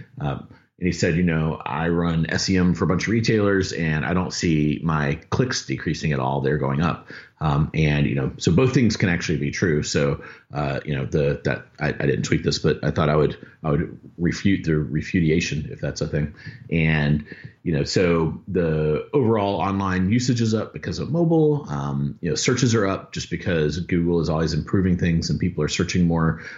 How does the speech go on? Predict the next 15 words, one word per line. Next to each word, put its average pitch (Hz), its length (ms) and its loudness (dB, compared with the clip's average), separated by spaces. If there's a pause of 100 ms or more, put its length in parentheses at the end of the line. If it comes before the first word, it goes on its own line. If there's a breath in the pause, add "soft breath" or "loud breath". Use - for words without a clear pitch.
So 78 280 2
searches 143 400 0
can 117 160 2
be 101 120 2
up 107 200 -2
and 85 180 -2
they 78 80 -4
can 80 140 -6
still - 180 -4
be 71 100 -4
losing 78 300 0
share. 73 420 -2 (300 loud breath)
It's - 160 -2
just - 260 0
that - 220 0